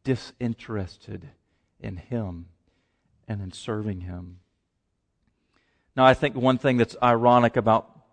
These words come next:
this, don't you find it ironic that the way in which God begins to alleviate discouragement is not by giving us a pep talk, not by telling us wonderful, flowery things, but by bringing conviction?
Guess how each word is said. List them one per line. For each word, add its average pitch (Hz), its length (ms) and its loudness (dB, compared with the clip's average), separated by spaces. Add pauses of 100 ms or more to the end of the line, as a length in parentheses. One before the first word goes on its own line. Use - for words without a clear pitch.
(100)
this, 113 520 -4 (1040)
don't 135 180 0
you 135 80 -2
find 131 240 6
it 131 60 8
ironic 123 580 8
that 123 200 0
the 127 60 -2
way 123 260 6
in 123 100 2
which 123 280 -2
God 123 360 4
begins 120 920 0 (300)
to - 140 -6
alleviate 123 800 4
discouragement 120 1120 -4 (600)
is 123 240 2
not 127 340 6
by 120 180 8
giving 120 360 2
us 110 160 -2
a 101 60 -6
pep - 360 -4
talk, - 440 -2 (1900)
not 147 240 10
by 139 140 12
telling 135 400 6
us 131 160 0
wonderful, 139 460 4
flowery 131 500 6
things, 135 340 -2
but 117 160 -2
by 113 160 4
bringing 123 400 0
conviction? 127 1000 -8